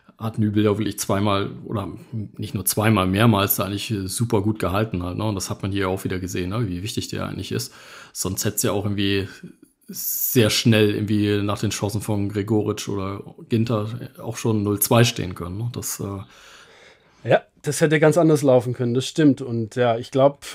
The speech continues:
Speaker 2: ähm, dass diese Euphorie hat dann die Mannschaft einfach mal wieder getragen. Extrem das gute Wetter, habe ich auch schon gesagt letztes Mal, Gutwettermannschaft. Ähm, ja, aber ja, t-,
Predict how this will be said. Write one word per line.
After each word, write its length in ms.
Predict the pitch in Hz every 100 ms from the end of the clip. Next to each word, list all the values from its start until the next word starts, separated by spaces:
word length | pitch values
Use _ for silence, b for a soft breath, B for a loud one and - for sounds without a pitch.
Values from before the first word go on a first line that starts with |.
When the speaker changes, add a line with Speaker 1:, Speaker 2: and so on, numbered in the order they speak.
| 151
Speaker 2:
ähm, 460 | 139 131 131 127
dass 300 | - 113 -
diese 260 | 147 131 135
Euphorie 460 | 143 - 127 151 175
hat 100 | 165
dann 140 | 151
die 180 | 147 139
Mannschaft 340 | 147 151 151
einfach 280 | 156 143 139
mal 180 | 139 131
wieder 160 | 135
getragen. 540 | 127 - 123 127 160 170
Extrem 400 | 135 - 151 156
das 100 | -
gute 240 | 151 139
Wetter, 320 | 131 143 170
habe 160 | 156 135
ich 80 | 135
auch 100 | 139
schon 140 | 151
gesagt 240 | 147 147 147
letztes 300 | 147 143 147
Mal, 260 | 135 135
Gutwettermannschaft. 920 | 131 131 135 156 143 147 160 156 - b b b b b -
Ähm, 460 | 120 123 120 120
ja, 200 | 143 196
aber 360 | 156 123 127 123
ja, 220 | 131 151
t-, 120 | -